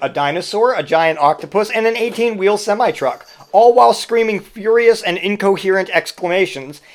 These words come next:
and unlike the reality of getting dangerously drunk, you won't wake up in your kid's bedroom covered in puke and surrounded by broken toys. So, now, this concept isn't that crazy, I'm sure you're saying. Uh, especially for the one, the shit in Japan that I've just told you about.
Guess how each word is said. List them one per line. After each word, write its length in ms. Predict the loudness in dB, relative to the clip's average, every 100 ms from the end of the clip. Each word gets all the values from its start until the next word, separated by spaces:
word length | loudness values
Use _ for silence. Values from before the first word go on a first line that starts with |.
| -14 -8
and 140 | -2
unlike 380 | 0 2 2 2
the 80 | 0
reality 460 | 2 4 2 0
of 120 | -2
getting 220 | -4 -4 -4
dangerously 560 | -4 -6 -10 -10 -10
drunk, 340 | -4 -2 -2 -6 _ -12
you 140 | -2
won't 220 | 4 4 4
wake 200 | 2 6
up 220 | 4 2
in 80 | -2
your 100 | 0
kid's 260 | -2 -2
bedroom 400 | 0 0 0 -4
covered 260 | 0 0 0
in 100 | -4
puke 240 | -4 -4
and 100 | -4
surrounded 340 | -2 0 2 0
by 100 | 0
broken 260 | 0 -2
toys. 460 | -2 0 0 -6 -20 _ _ _ _ _
So, 360 | 0 4 4 0 _ _ -20 _ _
now, 440 | -2 2 4 2 -2
this 200 | -4 -2
concept 580 | 0 0 0 0 0 -2
isn't 240 | -6 0 2
that 160 | 2
crazy, 400 | 4 4 4 -2
I'm 100 | -4
sure 180 | -4 -6
you're 100 | -6
saying. 340 | -6 -8 -8 _ _ _ _ _ _ _
Uh, 220 | 2 4 4
especially 420 | 4 2 2 -6
for 120 | -6
the 80 | 0
one, 260 | 0 0 -6
the 140 | -8
shit 240 | -4 -4 -4
in 60 |
Japan 300 | -8 -4 0
that 80 | 2
I've 100 | 0
just 180 | -4 -2
told 220 | 2 2
you 80 | 0
about. 240 | -8 -12